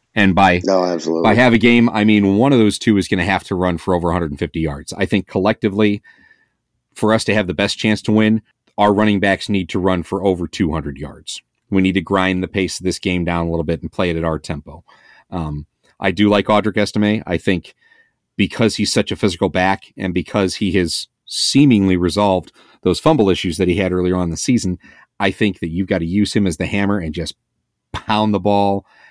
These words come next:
Speaker 1: and make South Carolina just regret getting out of bed that day.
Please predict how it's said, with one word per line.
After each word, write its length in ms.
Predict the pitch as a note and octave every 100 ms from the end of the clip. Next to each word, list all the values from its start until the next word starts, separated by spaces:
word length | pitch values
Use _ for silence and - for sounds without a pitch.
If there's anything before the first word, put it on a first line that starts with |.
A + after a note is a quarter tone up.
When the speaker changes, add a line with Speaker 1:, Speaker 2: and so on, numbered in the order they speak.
| _
Speaker 1:
and 220 | G2 E2+
make 180 | F2 E2+
South 400 | - - A2 -
Carolina 580 | - G#2 G2 F#2+ F#2 F2+
just 300 | D#2+ E2+ -
regret 560 | F#2 D#2 F#2 G2+ G#2+
getting 240 | F2+ F#2+ F2+
out 140 | F2+
of 80 | D#2
bed 180 | D#2+ C#2+
that 220 | D2 D2+
day. 260 | D#2 D2+